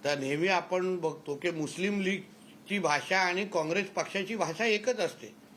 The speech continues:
पाकिस्तानची भाषा आणि काँग्रेस पक्षाची भाषा एकच असते. म्हणजे आमच्या ह्या राष्ट्राला, हिंदू राष्ट्राला इस्लाम राष्ट्र बनवणारे,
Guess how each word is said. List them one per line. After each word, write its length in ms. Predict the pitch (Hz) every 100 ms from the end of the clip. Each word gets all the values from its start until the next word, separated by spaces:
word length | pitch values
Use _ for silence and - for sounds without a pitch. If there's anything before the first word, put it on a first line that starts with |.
| - - - -
पाकिस्तानची 760 | 156 - 208 208 214 214 214 220
भाषा 360 | 170 170 202
आणि 300 | 208 202 214
काँग्रेस 500 | 220 202 185 220 214
पक्षाची 420 | 214 180 214 196
भाषा 300 | 226 190 208
एकच 400 | 240 233 240 262
असते. 360 | 202 - - 107 - - - -
म्हणजे 220 | 135 156
आमच्या 440 | 196 156 156 156 220
ह्या 300 | 202 214 220
राष्ट्राला, 760 | 175 - - 196 180 170 170 214 - - - -
हिंदू 300 | 180 202 214
राष्ट्राला 440 | 190 - 208 226
इस्लाम 480 | 214 - 190 233 220
राष्ट्र 360 | 180 170 -
बनवणारे, 680 | 220 175 180 214 226 240 269